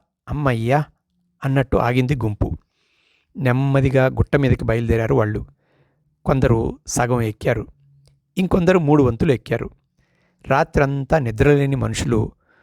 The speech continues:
ఓ రోజంతా తిండి లేని వాళ్ళు జోగిపోతూ కూలబడ్డారు.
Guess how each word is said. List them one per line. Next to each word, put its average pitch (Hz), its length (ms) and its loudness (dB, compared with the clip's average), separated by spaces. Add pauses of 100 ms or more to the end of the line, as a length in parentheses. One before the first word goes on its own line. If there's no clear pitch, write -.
(260)
ఓ 175 120 6
రోజంతా 185 640 2
తిండి 156 320 -4
లేని 165 200 0
వాళ్ళు 151 260 -2
జోగిపోతూ 139 720 2
కూలబడ్డారు. 113 640 -2